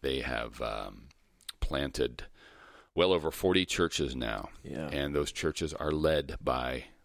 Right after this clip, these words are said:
Speaker 1: the locals.
Speaker 2: Yep.
Speaker 1: You know, they don't, they're, don't, they're not importing, uh, foreign missionaries. They, they've, they've got a Bible school where they train their ministers. They've got an arm, uh, uh, to, to ordain them. They've got a, uh,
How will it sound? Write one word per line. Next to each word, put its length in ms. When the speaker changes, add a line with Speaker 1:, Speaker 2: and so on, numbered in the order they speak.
Speaker 1:
the 100
locals. 600
Speaker 2:
Yep. 200
Speaker 1:
You 80
know, 80
they 100
don't, 180
they're, 180
don't, 260
they're 120
not 200
importing, 640
uh, 160
foreign 260
missionaries. 560
They, 180
they've, 280
they've 240
got 160
a 60
Bible 360
school 400
where 100
they 160
train 360
their 120
ministers. 580
They've 120
got 200
an 280
arm, 400
uh, 40
uh, 100
to, 120
to 220
ordain 400
them. 300
They've 200
got 340
a, 360
uh, 60